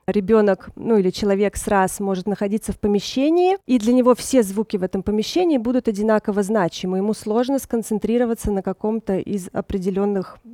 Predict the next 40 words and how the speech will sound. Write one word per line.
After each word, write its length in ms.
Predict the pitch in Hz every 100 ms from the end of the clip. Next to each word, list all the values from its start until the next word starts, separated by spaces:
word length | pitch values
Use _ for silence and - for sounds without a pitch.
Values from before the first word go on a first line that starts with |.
| -
звуков, 420 | 170 220 - -
то 60 | 196
есть, 100 | -
например, 380 | 190 190 202
звуки 320 | 185 196 - 202
речи 320 | 190 - 196
мамы. 400 | 190 170 156 160 - - -
Если 260 | 214 208
где-то 300 | 180 226 220
работает 460 | 190 170 208 190 -
кондиционер, 720 | 190 180 - 196 220 311 392 _ _ -
то 60 |
есть 140 | 196 208
наш 240 | 196 -
мозг 400 | 202 190 - - - _ -
так 160 | 185
устроен, 400 | 208 - 226 196
что 240 | 170 - 202
мы 240 | 202 180 _ _
второстепенные 760 | - - 226 - 247 233 196 190
звуки 280 | 196 202 196
можем 280 | 185 180 190
не 60 |
воспринимать, 580 | 190 - - 226 254 392
для 320 | 294 233 220
человека 400 | - 208 196 202
с 100 | 226
раз 160 | 302 339
все 220 | - 233
звуки 240 | 202 208 -
в 60 |
помещении 440 | 202 202 - 285 214
могут 300 | 214 208 165
быть 320 | 202 - -
одинаково 600 | 190 185 196 196 190 185
значимы. 520 | 180 175 - 160 170 _ _ _ -
Также 280 | 254 254 247
есть 200 | 247 -
понятие 600 | 220 233 240 - 220 202
гиперчувствительность, 1000 | 196 233 226 - - - 220 - 208 185